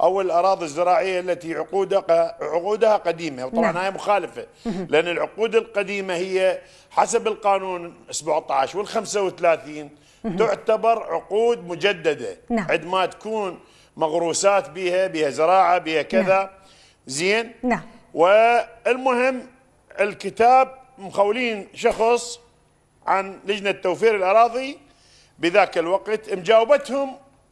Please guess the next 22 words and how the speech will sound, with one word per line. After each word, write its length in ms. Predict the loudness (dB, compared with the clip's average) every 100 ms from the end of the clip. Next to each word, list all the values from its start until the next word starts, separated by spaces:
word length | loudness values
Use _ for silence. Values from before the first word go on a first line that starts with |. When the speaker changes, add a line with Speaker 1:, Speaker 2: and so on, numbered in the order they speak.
| _ _ _ _
Speaker 1:
آه، 540 | 2 4 6 4 2 -2 -10
م-، 120 | -14
المديرية 500 | -10 -8 -4 2 4
العامة 380 | 6 4 2 0
للزراعة، 640 | -2 0 4 4 4 -2 -6 -6
مكتب، 380 | -4 0 0
إلى 260 | 0 2 2
مكتب 300 | 2 -4 -2
رئيس 260 | -2 -4 -4
الوزراء، 720 | -2 2 4 6 4 2 -14 _ _ _ _ _ 0
الموضوع 460 | 0 2 0 2 0
توفير 560 | 0 -2 0 2 4
أراضي، 320 | 4 2 0
تهديكم 720 | -6 -8 -6 -8 -4 -4 -4 -12 -20 _
مديريتنا 840 | -10 -2 0 2 0 -4 -4 -2 -2
طيب 220 | -2 -4
التحيات، 640 | -2 -4 -2 2 4 2 0
كتابكم 540 | 2 4 2 -4 -8
المرقم 460 | -4 -2 -2 -2 -4
في 180 | -6 -4
كذا 480 | 0 2 2 0 -6
Speaker 2:
مهم. 220 | -8 -8